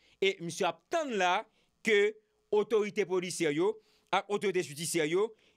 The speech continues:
yo deside sou wè sò misye. Paske li klè ke misye ap bay pwoblèm seryezman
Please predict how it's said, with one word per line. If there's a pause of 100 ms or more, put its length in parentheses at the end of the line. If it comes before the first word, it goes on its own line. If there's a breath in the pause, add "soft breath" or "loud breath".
yo
deside (180 soft breath)
sou
wè
sò
misye.
Paske
li
klè
ke (340 soft breath)
misye
ap
bay
pwoblèm
seryezman